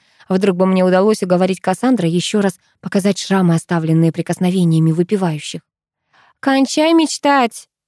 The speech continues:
Велена дернула меня за рукав и указала взглядом вверх. «Госпожа Дракос на подлете!»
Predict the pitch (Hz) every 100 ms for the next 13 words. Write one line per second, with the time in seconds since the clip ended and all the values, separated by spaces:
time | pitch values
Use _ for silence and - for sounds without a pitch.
0 | _ 180 175 175 170 185 180 156 151 151
1 | 156 160 170 175 277 294 - 175 175 175
2 | 170 175 262 285 285 214 165 170 180 180
3 | 180 160 156 151 - _ _ _ _ _
4 | _ - 285 - 302 277 294 254 302 339
5 | 240 226 240 240 247 240 233 233 214 -
6 | 208